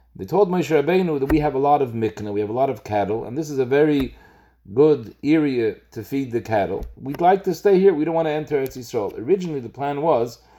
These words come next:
they would go into Eretz Yisrael, and they would split up the whole Eretz Yisrael, including the other side of Gilad as well, between all the Shvatim.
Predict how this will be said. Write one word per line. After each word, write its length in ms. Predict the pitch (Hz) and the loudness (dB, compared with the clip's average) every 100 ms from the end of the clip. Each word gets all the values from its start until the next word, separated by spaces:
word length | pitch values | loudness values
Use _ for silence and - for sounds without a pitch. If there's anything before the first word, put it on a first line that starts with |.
| _ _ - | _ _ -6
they 80 | |
would 140 | 120 113 | -4 4
go 180 | 143 151 | 6 6
into 160 | 131 | 2
Eretz 180 | 120 - | -2 -2
Yisrael, 420 | 107 113 95 101 | -4 -2 0 -2
and 120 | 113 113 | -4 -4
they 60 | |
would 160 | 113 110 | -4 -6
split 280 | - 165 - | -6 -2 4
up 300 | 165 - 110 | 4 2 -6
the 100 | 113 | 0
whole 200 | 151 147 | 0 2
Eretz 280 | 139 123 | 0 -2
Yisrael, 500 | 123 117 127 117 123 | -8 -4 2 2 0
including 720 | 127 120 - 190 208 156 131 117 _ _ _ _ _ | -6 -12 -4 -2 0 -2 -4 -10 _ _ _ _ _
the 80 | 135 | 2
other 240 | 151 175 160 | 4 4 2
side 360 | 151 139 120 | 4 6 4
of 180 | 113 110 | 0 -4
Gilad 320 | 147 156 123 | -2 0 0
as 140 | 120 113 | -2 -2
well, 380 | 107 104 - _ _ _ | 0 0 -4 _ _ _
between 320 | - 117 170 175 | -14 -10 -8 -4
all 140 | 180 | -2
the 80 | 175 | -2
Shvatim. 480 | - 175 165 - | 0 2 2 -2